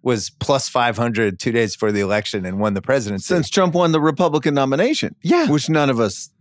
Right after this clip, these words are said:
Speaker 2: nobody thought could
Speaker 1: So
Speaker 2: happen.
Speaker 1: it, it, I think it's, it's so funny in sports. There's this whole, all the nerds are against momentum. I disagree. I think momentum exists in sports. It, obviously, it exists in politics. And it,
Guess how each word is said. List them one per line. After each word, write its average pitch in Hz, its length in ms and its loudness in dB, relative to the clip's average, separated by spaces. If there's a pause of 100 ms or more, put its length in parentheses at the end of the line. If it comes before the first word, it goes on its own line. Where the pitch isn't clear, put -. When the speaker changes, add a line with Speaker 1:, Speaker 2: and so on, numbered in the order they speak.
Speaker 2:
nobody 135 340 4
thought 110 220 2
could - 60 -2
Speaker 1:
So 220 80 2
Speaker 2:
happen. - 220 4
Speaker 1:
it, 208 200 -2 (160)
it, - 160 -18 (120)
I 170 100 2
think 202 160 2
it's, - 340 -4 (340)
it's - 140 -4
so 165 160 2
funny 165 260 0
in 117 100 -2
sports. 131 500 0
There's 110 240 -2
this 110 180 -4
whole, 113 320 0
all 120 180 2
the 110 100 -2
nerds 107 400 0
are 101 80 2
against 104 360 -4
momentum. 98 600 -2 (420)
I 104 140 0
disagree. 101 480 -2
I 92 80 -2
think 98 180 -4
momentum 98 420 -2
exists 95 380 -4
in 98 100 -6
sports. - 540 -6 (840)
It, - 100 -20 (240)
obviously, 85 480 -4
it 67 60 -8
exists 80 360 -10
in 82 120 -10
politics. 98 580 -4
And 82 240 -8
it, 85 200 -12